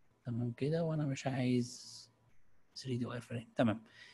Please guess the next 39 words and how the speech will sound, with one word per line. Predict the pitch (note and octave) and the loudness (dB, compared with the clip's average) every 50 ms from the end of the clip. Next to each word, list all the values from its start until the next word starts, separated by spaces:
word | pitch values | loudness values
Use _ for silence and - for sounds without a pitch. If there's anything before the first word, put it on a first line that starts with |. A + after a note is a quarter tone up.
| - _ - | -18 _ 4
يبقى | B2+ C#3 D#3 | 8 10 12
انا | D#3+ D3+ | 12 12
هنا | C#3+ D#3+ F#3+ A3+ D4 A#3+ - - - - - - - | 12 12 12 12 12 10 6 -2 -18 -20 -14 -4 4
عندي | B2 C3 D3 D3 C3 A#2+ A2 G#2 - - - - - - _ - | 8 10 10 10 10 8 6 4 2 -2 -12 -20 -20 -10 _ 4
المنطقه | B2 B2+ C3 B2 C3 E3 D#3 | 6 8 8 12 12 12 12
بتاعت | C#3 C#3 C#3 A#2 A#2 - | 12 12 12 10 10 8
الطريق | - A#2+ C#3 D3+ | 6 6 8 10
الرئيسي | D3+ C3 C3 C3 C3+ B2 - - A2 | 10 12 12 12 10 10 8 6 4
هتاخد | A2 B2+ B2 - - B2+ A#2 | 4 4 4 4 4 4 6
الميل | A2+ B2 C3 B2 A#2 B2 | 8 10 10 10 10 10
واحد، | B2+ B2 - C3 A#2+ | 8 8 8 6 4
الميل | B2 B2 A#2 A2+ B2 A2+ A2 - - C#3+ C#3+ C#3 C3 | 4 4 4 4 4 4 4 4 8 12 12 12 12
اتنين | B2 - C#3+ C3+ | 12 12 10 10
في | - C#3+ | 12 10
المية | A#2+ B2+ C#3 E3 G#3 C4 F4 - - - - - - - | 12 12 12 12 12 12 12 10 6 -2 -14 -18 -4 0
لحد | - B2+ - - C#3 C#3 C3+ C3+ | 4 6 8 10 10 10 10 10
الباركنج، | B2 B2+ D#3+ F3+ F3+ - A#3 A3+ | 12 12 12 12 12 12 10 12
والباركنج | F3 E3 G3 G3 G3+ G#3 G3+ G#3 G#3+ F#3+ E3+ | 12 12 12 12 12 12 12 12 10 10 10
هياخد | D#3 E3 E3+ - E3 D3 | 10 10 10 8 8 8
ميل | D3 D#3+ D#3 | 8 10 10
عكسي | C#3+ C3+ D3+ C#3+ - - C3+ | 10 10 8 8 4 2 2
لحد | B2+ - C#3 B2+ A#2+ | 4 4 4 4 4
هنا. | G#2 G#2+ G2+ - - _ - - - - - - _ _ _ _ | 4 2 0 -2 -6 _ -20 -20 -20 -20 -20 -20 _ _ _ _
تمام | - B2 C3+ D3 D3+ | 6 10 10 10 12
كده، | - F#3 G3+ G#3+ | 12 12 12 12
والباركنج | F#3+ F3+ F3+ D#3+ G3 F#3+ G3 G3+ E3+ | 12 12 12 12 12 12 12 12 12
زي | F#3+ | 12
ما | F#3+ | 12
احنا | F3+ E3 | 12 12
شايفينه | D3 - D3+ - - C#3 B2+ B2 B2 A#2 | 12 10 8 8 8 8 8 8 6 6
لما | A2+ C3 D#3+ G3+ G#3 G3 | 8 10 12 12 12 12
ظهر | E3+ G#3 G3+ F#3+ F#3+ | 12 12 12 12 12
التارجت، | F#3 D#3 C3+ - - G3+ G#3 G#3 A#3 A#3+ A#3+ - - | 12 12 10 12 12 12 12 12 10 8 6 4 2
عشان | - C3 B2+ A#2+ A#2 - C#3+ | 4 6 6 6 6 8 10
انا | C#3+ C#3+ | 10 10
عملت | C3+ C#3+ D3 C#3+ C#3+ - B2+ | 10 10 8 6 4 4 2
سبليت | A#2 A#2 A#2 A#2 - - - C3 C3 - - | 2 2 2 -2 0 2 2 2 4 6 8
للريجون | C3+ A#2+ A#2+ C3+ C#3 C#3+ D3 C3 | 8 8 8 8 6 8 8 8
هنا، | C#3+ F#3+ B3 F4+ F4+ | 10 10 10 10 8